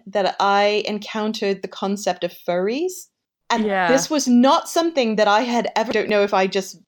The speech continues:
Speaker 1: through sheer luck or whatever, had never met anyone who was into this lifestyle.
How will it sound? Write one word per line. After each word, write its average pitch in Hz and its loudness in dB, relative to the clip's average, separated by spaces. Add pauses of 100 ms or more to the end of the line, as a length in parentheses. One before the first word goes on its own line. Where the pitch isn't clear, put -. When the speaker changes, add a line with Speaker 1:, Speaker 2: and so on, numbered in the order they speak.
(280)
Speaker 1:
through 202 -4
sheer 214 0
luck 208 4
or 220 2
whatever, 214 2
had 202 0
never 208 0
met 214 0
anyone 233 0
who 220 -2
was 196 -4
into 214 -2
this 208 -6
lifestyle. 269 0